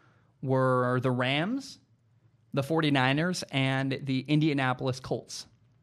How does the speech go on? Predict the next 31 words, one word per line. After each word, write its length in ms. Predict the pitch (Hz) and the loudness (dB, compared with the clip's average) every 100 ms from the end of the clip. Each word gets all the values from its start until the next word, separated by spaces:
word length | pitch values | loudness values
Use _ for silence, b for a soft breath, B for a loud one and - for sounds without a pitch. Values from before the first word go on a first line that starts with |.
| _ _ _ _ _ _ _ _ _ _ _ - | _ _ _ _ _ _ _ _ _ _ _ -6
So 100 | 220 | -2
the 80 | 240 | 0
question 400 | 285 285 - 147 | 0 0 -2 -2
is, 280 | 120 117 - | -2 -6 -6
I, 120 | 143 | 0
I 140 | 160 170 | 4 4
think 160 | 131 - | 2 -2
to 100 | 147 | -2
me, 400 | 147 113 85 - b b b b b b | -2 -4 -8 -14 b b b b b b
you 80 | 170 | 2
know, 80 | 151 | 2
it 240 | 143 151 180 | 2 0 4
makes 220 | 220 214 | 4 4
sense 200 | 196 185 | 2 2
why 100 | 165 | 0
the 80 | 147 | 2
Colts 320 | 170 160 - | 0 -2 -2
didn't 180 | 151 151 | -2 0
trade 260 | 151 143 | 0 0
for 80 | 139 | 0
Matthew 300 | 131 131 143 | 0 0 -2
Stafford. 420 | 131 131 127 123 | 2 2 2 0
They 160 | 139 139 | 2 2
wanted 480 | 131 131 127 123 123 b b b b b b b | 2 2 0 -2 -6 b b b b b b b
Carson, 320 | - 143 135 135 | 2 2 2 0
uh, 260 | 127 135 139 | 0 0 0
uh, 100 | 151 | 2
they 140 | 147 | 4
wanted 220 | 147 143 | 4 2
Carson 280 | 135 131 131 | 2 0 0
Wentz. 480 | 139 170 170 - | -2 -2 -6 -12